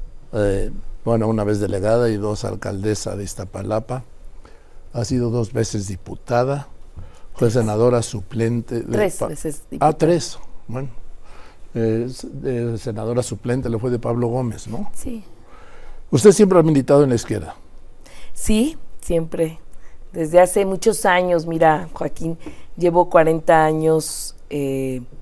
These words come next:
Speaker 2: trabajando por esta ciudad, desde distintas trincheras, desde distintos ámbitos. Fíjate que yo, yo nací en el Poniente.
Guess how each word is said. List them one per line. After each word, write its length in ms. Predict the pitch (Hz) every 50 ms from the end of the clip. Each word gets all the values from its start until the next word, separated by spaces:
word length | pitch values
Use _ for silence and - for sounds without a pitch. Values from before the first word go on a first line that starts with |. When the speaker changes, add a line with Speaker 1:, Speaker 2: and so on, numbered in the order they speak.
| - - - - - - - - - -
Speaker 2:
trabajando 880 | - 165 160 156 156 151 - 180 180 180 180 175 170 175 170 165 156 156 - - - - - - - -
por 440 | 151 147 143 139 135 127 123 - - - - -
esta 360 | - 156 151 147 - - 160 151
ciudad, 540 | - - - 143 135 147 147 160 - 339 - - - - - - - - - -
desde 280 | - 160 160 151 160 160
distintas 720 | 151 165 151 - - - 175 175 165 - 175 170 165 -
trincheras, 720 | - 170 165 156 151 - - 180 170 170 170 180 180 170 170
desde 280 | 165 151 147 151 156
distintos 680 | 151 - - - - - 165 160 156 - 175 165 - -
ámbitos. 600 | 160 156 156 160 160 175 170 - 185 190 196 - - - - - - - - - -
Fíjate 460 | - 202 226 240 233 - 240 226 -
que 420 | - 190 185 175 170 165 165 - - - 147
yo, 380 | 160 160 160 175 170 175 170 - - - - - - - - - 180
yo 160 | 180 214 240
nací 340 | 254 - 277 - - 208 196
en 100 | 190 196
el 140 | 196 196
Poniente. 640 | - - - 160 147 139 135 131 147 - - - -